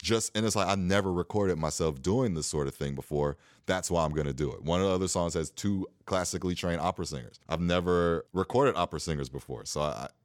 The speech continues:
I, I want them on the song. You know, it's things, things like that, where if you bring an idea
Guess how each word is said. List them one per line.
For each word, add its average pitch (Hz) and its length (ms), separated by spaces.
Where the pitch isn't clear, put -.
I, 73 80
I 73 240
want 78 220
them 85 100
on 85 140
the 87 40
song. 85 300
You 143 120
know, 139 80
it's - 160
things, 160 240
things 143 260
like 110 180
that, 95 260
where 95 320
if 95 160
you 113 180
bring 113 200
an 110 80
idea 85 640